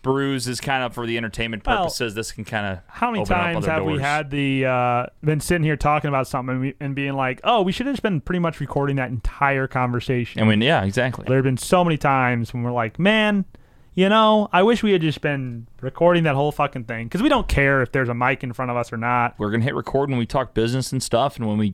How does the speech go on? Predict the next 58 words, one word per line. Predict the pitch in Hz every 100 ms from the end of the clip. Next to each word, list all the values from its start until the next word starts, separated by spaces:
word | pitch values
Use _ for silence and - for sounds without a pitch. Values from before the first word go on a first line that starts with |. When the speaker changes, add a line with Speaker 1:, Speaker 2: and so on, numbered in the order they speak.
| -
Speaker 1:
kinda | 120 123 113
go | 110 120
into | 110
depth, | 90 113 -
'cause | 123
it | 110
seemed | - 131
like | 131 120
people | 131 127 123
enjoyed | 107 117
the | 117
last | 101 98 -
one. | 113 131
I | 113
know | 107 117
people | 117 120
will | 120
listen | 120 -
to | 113
this | 104 -
one | 110 123
to | 117
see | - 110
what | 104 104
your | 107
thoughts | - 110 104
are | 107
about | 107 104 98
Reno | 95 98 95
and | 131
Speaker 2:
Yeah, | 151
I |
mean, | 143 147
Speaker 1:
everything, | 156
Speaker 2:
everybody's | 170 147
gonna | 135
be | -
Speaker 1:
so. |
Speaker 2:
coming | 139 123
to |
listen | 113 120 113
to | 104
me. | 107 120 120 107 110
Speaker 1:
Oh, | 135 208
you | 156
Speaker 2:
I |
think | 131 160 143
Speaker 1:
think? |
Speaker 2:
I |
got | 135
Speaker 1:
Okay. | - 165
Speaker 2:
fifty-six | 143 139 143 -
listens | 135 131 113
on | 117
the | 107
last | 117 123 -
one. | 170 160
Speaker 1:
Fifty-six? | 127 269 - - - 254 175 - -